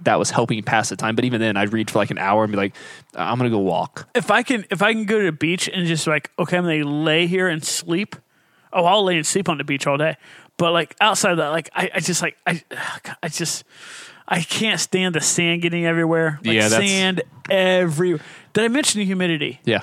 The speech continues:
Speaker 2: I really can't stand the humidity.
Speaker 1: I remember when I, when I lived in Florida, that was, like, anytime we went to the beach, like, we always just took somebody else's car. 'Cause, like, I don't wanna deal with this. Like,
Speaker 2: We vacuumed our car three times, I think.
Speaker 1: Yeah, I haven't even vacuumed ours once.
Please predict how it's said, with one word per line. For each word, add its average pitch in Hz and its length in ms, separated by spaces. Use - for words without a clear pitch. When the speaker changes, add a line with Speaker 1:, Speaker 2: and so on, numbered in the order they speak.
Speaker 2:
I 175 60
really 190 400
can't 160 180
stand 156 180
the 156 40
humidity. 151 340
Speaker 1:
I - 40
remember 160 200
when 127 120
I, 117 80
when 113 340
I 117 60
lived 107 280
in 107 80
Florida, 98 320
that 101 160
was, 104 140
like, 101 120
anytime 120 320
we 113 40
went 107 140
to 113 60
the 101 80
beach, 101 380
like, 107 120
we 117 80
always 107 200
just - 120
took - 120
somebody 95 260
else's 92 300
car. 104 420
'Cause, 131 140
like, 127 200
I 165 140
don't 185 220
wanna - 200
deal 151 260
with 135 240
this. 87 300
Like, 101 280
Speaker 2:
We 240 440
vacuumed 190 540
our 160 140
car 170 440
three 170 320
times, 196 360
I 147 60
think. 139 420
Speaker 1:
Yeah, 110 200
I 120 60
haven't 123 180
even 101 200
vacuumed 101 320
ours 190 220
once. - 480